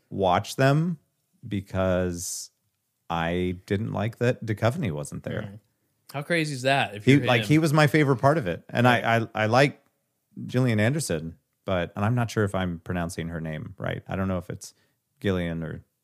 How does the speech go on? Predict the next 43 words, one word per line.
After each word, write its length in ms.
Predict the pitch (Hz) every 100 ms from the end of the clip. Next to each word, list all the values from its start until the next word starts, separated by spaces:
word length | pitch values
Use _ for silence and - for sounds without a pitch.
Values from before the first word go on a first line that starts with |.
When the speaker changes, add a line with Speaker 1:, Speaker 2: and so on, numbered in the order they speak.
| _ _ -
Speaker 1:
I 120 | 98
don't 120 | 69
know. 80 | - -
Speaker 2:
That's 240 | 117 -
fair. 100 | - _
Speaker 1:
Who 100 | 104
knows? 300 | 90 - - _ _ -
Who 80 | 104
cares? 200 | - - _ - - - - - _ _ _
She's 200 | - 107
not 160 | 92 73
a 20 |
listener. 420 | 73 - - 101 - _
It's 100 | -
fine. 300 | - 85 98 -
Speaker 2:
Not 220 | 123 139
yet. 340 | 139 160 151 _ _ _
Speaker 1:
Don't 120 | 127
Speaker 2:
Not 40 | 156
Speaker 1:
be 60 |
Speaker 2:
with 80 | 139
that, 80 | 101
Speaker 1:
offended. 340 | 95 85 80 90
Speaker 2:
not 120 | 127
with 80 | 117
that 140 | 120
attitude. 440 | 107 104 101 101
Speaker 1:
Jagillian. 400 | 95 90 87 87 98 -
Speaker 2:
<laughs> 0 | 135 120 139 131 123 113 -
Jagillion. 760 | 117 117 117 117 117 117 117 117 - 131 123 113 113 - 127 - - _ -
Uh, 60 |
um, 460 | 135 135 135 127 117 _ _ _ _ _ -
how 140 | 139
crazy 300 | 143 147 139
would 80 | 113
that 220 | 110 117
be? 60 | -
Speaker 1:
So 60 |
do 80 | 156
you 120 | 208
understand 460 | 180 170 - 147 151
this 100 | 135
poster? 420 | - 135 160 156